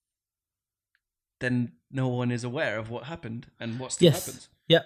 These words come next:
Speaker 2: No, I,
Speaker 1: Because
Speaker 2: I
Speaker 1: it was,
Speaker 2: agree.
Speaker 1: it's the birth. This is kind of almost the way I saw it, was it was the birth of, to some extent, police brutality.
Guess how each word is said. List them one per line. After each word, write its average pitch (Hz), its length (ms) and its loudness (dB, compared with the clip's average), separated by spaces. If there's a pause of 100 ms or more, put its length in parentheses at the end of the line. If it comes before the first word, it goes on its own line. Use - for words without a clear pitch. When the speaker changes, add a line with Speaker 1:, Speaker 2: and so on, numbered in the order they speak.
(120)
Speaker 2:
No, 143 120 8
I, 143 340 8
Speaker 1:
Because 127 180 6
Speaker 2:
I 123 60 8
Speaker 1:
it 123 40 8
was, 117 100 4
Speaker 2:
agree. 131 140 6
Speaker 1:
it's 90 180 -2
the 175 100 2
birth. 165 540 8
This 165 160 -8
is 170 80 -6
kind 160 180 -4
of 151 60 -6
almost 147 300 -2
the 143 80 -10
way 156 180 4
I 147 60 6
saw 117 260 -4
it, 135 200 -6 (300)
was 135 180 -2
it 139 80 -2
was 131 160 -4
the 131 80 -4
birth 127 440 4 (120)
of, 117 440 -2 (1000)
to - 60 -16
some 123 140 -6
extent, 123 360 -8
police 131 220 -2
brutality. 123 540 -6